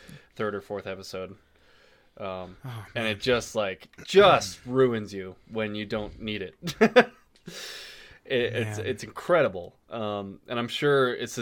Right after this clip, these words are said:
Speaker 1: I think it's the same, plays the same role in Lone Survivor,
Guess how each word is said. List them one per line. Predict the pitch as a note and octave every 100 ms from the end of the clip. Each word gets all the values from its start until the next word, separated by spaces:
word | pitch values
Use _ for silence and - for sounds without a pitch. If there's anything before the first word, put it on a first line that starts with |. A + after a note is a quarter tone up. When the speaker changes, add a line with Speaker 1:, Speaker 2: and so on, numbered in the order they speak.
| A2+
Speaker 1:
I | A#2+
think | C3 A#2+
it's | A2+
the | A#2
same, | - A2 G#2+ G#2 G2+ - A2
plays | - A2+
the | G2+
same | - A2+ G#2+ G2+
role | G2 G2 G2 F#2+ _ _ _ _ _ -
in | G#2 G2 F#2+ F#2 F2+ -
Lone | A2 G#2
Survivor, | G#2 G2+ G2 G2 F#2+